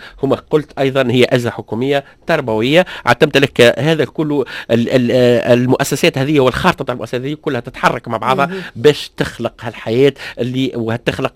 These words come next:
Speaker 1: هالنمط التربوي التعليمي اللي راهو موجود في، ما نخزروش برشا في الدول المتقدمة، في الدول اللي
Speaker 2: بالضبط.
Speaker 1: تحترم،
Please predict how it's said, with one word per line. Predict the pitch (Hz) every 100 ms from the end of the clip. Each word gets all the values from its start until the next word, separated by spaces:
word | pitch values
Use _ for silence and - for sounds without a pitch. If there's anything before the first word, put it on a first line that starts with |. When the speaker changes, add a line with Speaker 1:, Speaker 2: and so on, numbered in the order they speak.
| - -
Speaker 1:
هالنمط | 131 127 147 -
التربوي | - _ 160 135 110 101
التعليمي | 98 113 131 214 240 - -
اللي | 175
راهو | 208 185
موجود | 175 165 147 180 120 -
في، | 117
ما | 120
نخزروش | - 131 139
برشا | 147 147 151 - -
في |
الدول | 139 135 143 139 127
المتقدمة، | 123 117 - 151 131 117
في |
الدول | - 117 139 120
اللي | 113
Speaker 2:
بالضبط. | - 170
Speaker 1:
تحترم، | 117 123